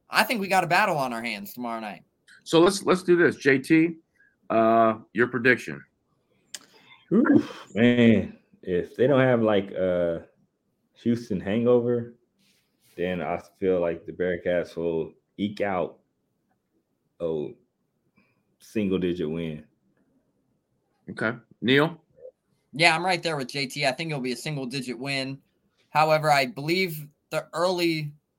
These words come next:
Speaker 1: line was five in favor of U C.
Speaker 2: Okay.
Speaker 1: But I think, I think they get it done. However, as, as J T mentioned, it will be to see how they come with the, uh, response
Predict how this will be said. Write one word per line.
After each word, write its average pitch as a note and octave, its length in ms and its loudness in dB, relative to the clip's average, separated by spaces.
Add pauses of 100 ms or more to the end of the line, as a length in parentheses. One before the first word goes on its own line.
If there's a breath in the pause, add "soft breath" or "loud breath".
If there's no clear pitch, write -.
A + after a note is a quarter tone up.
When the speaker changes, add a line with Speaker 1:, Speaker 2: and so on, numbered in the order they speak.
(160)
Speaker 1:
line D#3+ 640 0
was C3 220 -6
five D#3 540 0 (540)
in D#3+ 140 -4
favor D#3+ 320 -2
of C#3 120 -10
U D3+ 140 -4
C. E3 440 -6 (340)
Speaker 2:
Okay. G#2 240 0 (140)
Speaker 1:
But A#2+ 260 0
I C#3 100 0
think, A3+ 300 -4 (160)
I D#3 100 2
think G#3 240 -10
they C4 120 0
get A3+ 140 -4
it A3 140 -10
done. C#3+ 500 -2
However, E3 460 0
as, B2+ 240 -8
as D3+ 280 -2
J E3+ 160 -2
T E3 180 -8
mentioned, D3+ 540 -6 (520)
it D3 160 -4
will D3 120 -6
be D3+ 380 -2 (240)
to D3+ 140 -6
see D#3+ 260 -2
how D3 220 2
they D3 100 -2
come D3+ 320 -4
with C#3 220 -8
the, A#2+ 340 -4 (960)
uh, C#3 260 4
response C3 640 0